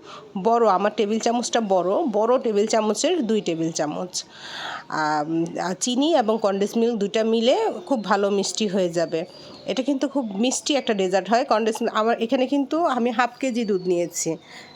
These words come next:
এবং কনডেন্স মিল্ক দিয়ে দিলাম দুই টেবিল চামচ আর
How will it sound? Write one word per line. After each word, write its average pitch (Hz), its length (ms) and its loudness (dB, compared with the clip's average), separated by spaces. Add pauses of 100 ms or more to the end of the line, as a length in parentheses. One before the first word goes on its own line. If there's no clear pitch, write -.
এবং 226 440 -2
কনডেন্স 220 360 0
মিল্ক 214 200 0
দিয়ে 214 140 2
দিলাম 247 280 2
দুই 208 160 0
টেবিল 170 260 -2
চামচ 165 380 -2
আর 208 160 0